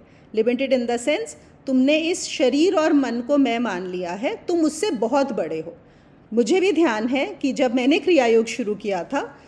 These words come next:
तो मेरे गुरुजी ये बोलते थे कि तुमने क्या सोच लिया कि बस तुम ये शरीर हो, तुम ये मन हो, तुम कुछ और हो,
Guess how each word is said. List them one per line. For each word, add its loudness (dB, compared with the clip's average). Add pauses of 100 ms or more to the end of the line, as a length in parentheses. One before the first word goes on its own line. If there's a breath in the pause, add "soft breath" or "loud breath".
(160 loud breath)
तो -2
मेरे 2
गुरुजी -2
ये -2
बोलते 2
थे -12 (360 soft breath)
कि 0
तुमने 0
क्या 0
सोच -2
लिया -6
कि -10
बस -4
तुम -2
ये 0
शरीर 0
हो, 0
तुम -4
ये 2
मन 2
हो, 0 (380)
तुम -4
कुछ -2
और 2
हो, -4